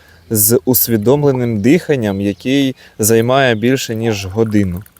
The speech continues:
І без цієї практики чай дійсно починає через деякий час на щоденній основі шкодити. По-перше, він дуже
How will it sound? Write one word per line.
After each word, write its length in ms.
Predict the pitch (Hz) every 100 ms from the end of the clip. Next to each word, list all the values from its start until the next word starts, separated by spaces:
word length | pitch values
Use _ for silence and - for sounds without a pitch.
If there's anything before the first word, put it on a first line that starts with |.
| - - - - - -
І 120 | 117
без 220 | 107 120
цієї 420 | - 135 139 131
практики 640 | 120 127 185 - 139 - 107
чай 400 | - 139 147 120
дійсно 440 | 107 151 - 131
починає 560 | 117 - 120 123 127 113
через 300 | 120 110 104
деякий 400 | 113 107 98 98
час 380 | - 120 156
на 80 | 113
щоденній 600 | 107 113 101 110 107 101
основі 640 | 95 - 110 107 131 165 160
шкодити. 1300 | - - - 107 139 120 95 113 120 - 101 92 - _ - - - -
По-перше, 480 | 101 156 185 143
він 340 | 110 135 160 104
дуже 560 | 110 135 127 127 123